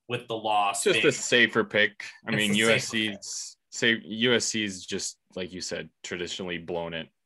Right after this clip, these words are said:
Speaker 2: Every time we hype up U S C, it's like, oh, then they lose three out of their first four, and it's like, well, shit. I
Speaker 1: Well,
Speaker 2: didn't
Speaker 1: and if
Speaker 2: think
Speaker 1: I
Speaker 2: we
Speaker 1: was,
Speaker 2: were
Speaker 1: if I'm gonna pick a game that U S C loses, it's against Notre Dame,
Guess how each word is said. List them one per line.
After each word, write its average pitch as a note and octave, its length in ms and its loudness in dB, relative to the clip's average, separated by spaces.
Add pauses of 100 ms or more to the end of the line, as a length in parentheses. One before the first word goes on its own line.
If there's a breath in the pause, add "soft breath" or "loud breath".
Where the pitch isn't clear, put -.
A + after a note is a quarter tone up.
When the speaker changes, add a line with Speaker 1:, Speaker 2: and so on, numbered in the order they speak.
(160)
Speaker 2:
Every G#2 200 2
time A#2 240 2
we A2 120 4
hype A#2 260 2
up A2+ 180 4
U A#2+ 160 0
S A#2 140 0
C, A#2 380 0
it's - 340 -6
like, G2 200 -2
oh, G2+ 240 2
then G2 220 0
they G2 100 2
lose G2 300 2
three G#2 220 4
out G2 100 8
of F#2+ 60 4
their F#2 100 2
first F2+ 320 -4
four, F2 300 0
and E2+ 100 -4
it's D#2+ 160 -12
like, E2+ 180 -4
well, F2+ 480 0
shit. - 360 -8 (360)
I F3+ 80 -4
Speaker 1:
Well, B3+ 200 10
Speaker 2:
didn't - 20 6
Speaker 1:
and B3 120 4
if - 40 2
Speaker 2:
think B3 120 10
Speaker 1:
I A#3 40 4
Speaker 2:
we A#3 80 4
Speaker 1:
was, A3+ 80 -2
Speaker 2:
were A3+ 60 4
Speaker 1:
if A#3 80 4
I'm A#3 100 6
gonna A#3+ 240 4
pick A#3 180 0
a A3+ 100 2
game G3+ 280 -2
that D3+ 140 -6
U E3 120 0
S F3 160 2
C D#3 160 -6
loses, C#3+ 400 -2
it's - 140 -8
against C#3+ 400 0
Notre D3 240 0
Dame, C#3 480 -2